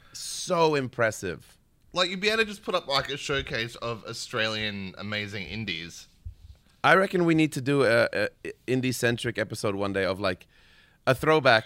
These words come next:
Speaker 1: and a current and just, just line it up and just be like, "These are all the ones we could find, Aussie indies. Let's,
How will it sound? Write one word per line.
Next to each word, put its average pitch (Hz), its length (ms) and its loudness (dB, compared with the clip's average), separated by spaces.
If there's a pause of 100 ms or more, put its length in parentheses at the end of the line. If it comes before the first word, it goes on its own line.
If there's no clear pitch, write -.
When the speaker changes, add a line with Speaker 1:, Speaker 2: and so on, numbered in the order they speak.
Speaker 1:
and 120 140 2
a 107 40 -2
current 110 380 -2
and 107 80 -2
just, 120 240 -6 (440)
just 120 160 -6
line 117 220 4
it 117 80 4
up 120 240 6
and 98 80 -10
just 98 120 -10
be 113 60 -4
like, 101 180 0
"These 120 180 0
are 123 80 4
all 123 200 4
the 120 80 0
ones 113 260 0
we 113 100 -6
could - 160 -12
find, 120 500 2 (420)
Aussie 110 300 2
indies. 117 600 -2
Let's, - 480 -4